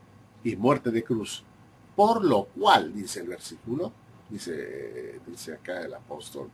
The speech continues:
Pablo, "por lo cual", o sea, por su obediencia hasta la muerte y muerte de cruz,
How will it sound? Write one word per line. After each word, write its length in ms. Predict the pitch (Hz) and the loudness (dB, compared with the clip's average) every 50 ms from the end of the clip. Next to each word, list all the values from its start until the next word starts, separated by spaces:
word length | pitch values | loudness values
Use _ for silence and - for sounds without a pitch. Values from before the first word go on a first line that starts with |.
| _ _ | _ _
Pablo, 420 | 117 117 254 277 165 - - - - - - - - - - | 2 4 4 4 2 0 -2 -2 -8 -18 -20 -20 -20 -2 8
"por 260 | 214 233 226 220 208 | 8 8 8 8 6
lo 160 | 202 196 - | 4 4 6
cual", 300 | - 165 113 92 - - - _ - _ - - | 8 6 6 6 6 -2 -10 _ -20 _ -20 -20
o 80 | - - | -16 -8
sea, 180 | - 113 - - | -4 -4 -4 -4
por 220 | - 110 110 101 | -4 -6 -6 -4
su 160 | - - 101 | -4 -6 -6
obediencia 480 | 92 85 92 95 113 147 175 165 131 - | -6 -6 -6 -2 2 2 2 2 2 -2
hasta 140 | - - 95 | -4 -4 -4
la 100 | 90 87 | -4 -2
muerte 480 | 104 127 151 156 151 - - 180 - - - - | 2 4 4 4 4 2 -4 -6 -6 -6 -12 -12
y 60 | - | -8
muerte 340 | 104 113 131 131 - - 110 | -2 0 0 0 2 0 -2
de 100 | 101 104 | -2 -2
cruz, 420 | - 160 170 196 202 - - - | 2 2 2 2 0 -8 -16 -18